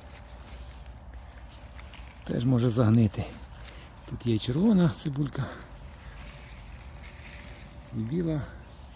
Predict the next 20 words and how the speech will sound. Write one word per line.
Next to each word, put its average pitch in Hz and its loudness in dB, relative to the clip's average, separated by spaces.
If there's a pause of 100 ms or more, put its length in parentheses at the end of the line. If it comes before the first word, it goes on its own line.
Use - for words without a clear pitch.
(2000)
Зараз 117 -4
ще 127 -4
підійдемо. 123 2 (2000)
Я 131 0
покажу 120 -2
ту 131 -4
цибульку, 123 0 (1300)
яка 117 -2
є 117 2
молода. 123 2 (1500)
Бо 127 2
я 139 4
висаджую 123 0
так 117 -4
періодами, 98 2
щоб - -8
можна 107 -2
було 101 -2
і 104 2
під'їдати 107 0